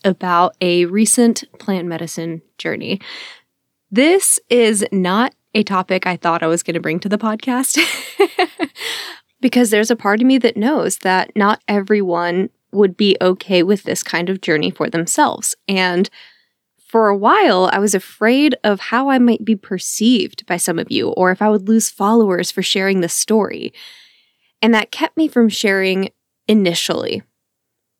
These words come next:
However, I feel like if you've listened to me long enough, you know who I am at my core. You know that I wouldn't do something outside of my integrity. And this experience really felt in line with my authenticity, with my integrity.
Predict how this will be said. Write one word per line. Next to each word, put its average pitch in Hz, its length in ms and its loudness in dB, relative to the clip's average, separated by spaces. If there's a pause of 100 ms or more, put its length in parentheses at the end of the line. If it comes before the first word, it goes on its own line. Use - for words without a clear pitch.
(180)
However, 202 720 0 (320)
I 208 100 -2
feel 277 240 0
like 320 160 2
if 254 100 -4
you've 220 160 2
listened 196 300 2
to - 80 -4
me 190 80 2
long 180 240 -2
enough, 170 340 -4 (140)
you 208 120 0
know 226 260 6
who 262 100 0
I 226 120 0
am 185 160 -4
at 175 100 -6
my 175 100 -4
core. 175 440 -2 (480)
You 220 120 4
know 277 160 6
that 294 140 2
I 262 80 4
wouldn't 214 300 2
do 185 120 0
something 180 400 -2 (240)
outside 190 480 2
of 170 100 -4
my 180 140 2
integrity. 160 640 -6 (340)
And 180 480 2 (360)
this 247 280 0
experience 185 800 -2
really 226 320 4
felt 185 500 -2 (200)
in 214 360 2
line 185 460 -2 (480)
with 185 220 0
my 196 160 2
authenticity, 208 640 -2
with 196 160 -4
my 190 120 -2
integrity. 185 680 0